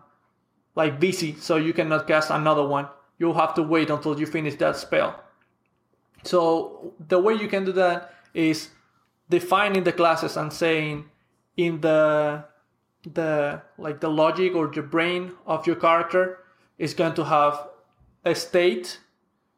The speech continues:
and you s-, you change that state class, uh, depending on, on the actions. And, uh, that way you avoid being able to, like,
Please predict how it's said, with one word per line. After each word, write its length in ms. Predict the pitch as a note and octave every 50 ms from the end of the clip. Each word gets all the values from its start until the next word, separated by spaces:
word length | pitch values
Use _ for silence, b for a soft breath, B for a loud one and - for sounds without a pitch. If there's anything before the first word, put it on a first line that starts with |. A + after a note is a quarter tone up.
| _ _ _ _ -
and 380 | E3+ E3 D#3+ D#3 D#3 D#3+ D#3+ D#3
you 80 | F3+ F3+
s-, 220 | F3+ - - - - _ _
you 140 | D3+ D3+ E3
change 540 | - - G3 F3+ E3 E3 D#3 D#3 - - - - _ _ _ _ -
that 220 | E3+ E3 D#3+ D#3+
state 300 | - - F3 E3 D3+ D#3
class, 460 | - E3+ D#3+ D3 C#3+ - - - - - _ _ _ _ _ _ _ -
uh, 200 | D#3+ D#3 D3+ D3
depending 440 | D#3 D3 D3 D#3 D#3 D#3 D#3 D3+
on, 160 | D3+ C#3+ C#3+ -
on 180 | D3 D3+ C#3+
the 120 | D3 D3 C#3+
actions. 380 | C#3 C#3 - D#3 D3+ - - - _ _ _ _ _ _ _ _ _ _ _ _ _ _ _ _ _ _ _ _ -
And, 720 | E3 D#3+ D#3 D3+ D3 D3 C#3+ C#3+ C#3+ C#3+ C#3+ C#3 C#3 C#3+ D#3 - _ _ -
uh, 400 | - - - - - - - - - - _ _ _ - F3
that 220 | E3 E3+ E3 E3+
way 120 | F3+ F#3 F3
you 180 | F3 F3 E3+
avoid 560 | E3 D#3 D3 E3 E3 D#3+ D#3+ D#3 D3+ D3+ D3+ b b b b b b b b b b _ _ _ -
being 280 | - E3+ F3 F3 E3+ E3
able 280 | E3 E3 D#3+ D#3+ E3 D3+
to, 540 | - E3+ E3 E3 D#3+ D#3+ D#3 D#3 D#3 D#3 - _ _ _ _ -
like, 280 | D#3+ D3 C#3+ C#3+ -